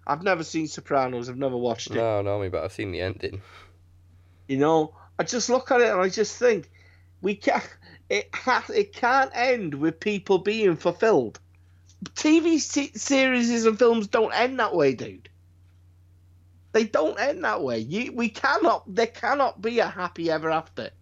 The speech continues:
Speaker 1: in Game of Thrones. There's too many bastards. There's too many bitches.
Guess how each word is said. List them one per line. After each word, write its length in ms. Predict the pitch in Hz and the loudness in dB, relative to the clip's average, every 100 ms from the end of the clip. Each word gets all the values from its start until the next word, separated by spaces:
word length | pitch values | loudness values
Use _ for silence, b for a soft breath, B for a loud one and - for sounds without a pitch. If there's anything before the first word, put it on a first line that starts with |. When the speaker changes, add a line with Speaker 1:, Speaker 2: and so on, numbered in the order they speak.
| _ - | _ -12
Speaker 1:
in 80 | 131 | -2
Game 300 | 165 143 135 | 2 2 2
of 100 | 127 | -2
Thrones. 560 | - 143 113 92 - - b b _ | 0 0 0 -6 -16 -18 b b _
There's 220 | 175 156 | 0 0
too 240 | - 302 302 | 0 0 2
many 260 | 254 233 | 2 2
bastards. 960 | 208 196 - - - 165 - - - - _ _ _ _ _ _ _ _ _ - | 0 -2 -4 -6 -4 -4 -4 -12 -12 -14 _ _ _ _ _ _ _ _ _ -2
There's 160 | 156 - | -2 0
too 240 | - 302 | 2 4
many 260 | 277 254 208 | 4 4 2
bitches. 760 | 151 110 - 135 170 - - | 0 -2 -2 -2 0 -2 -10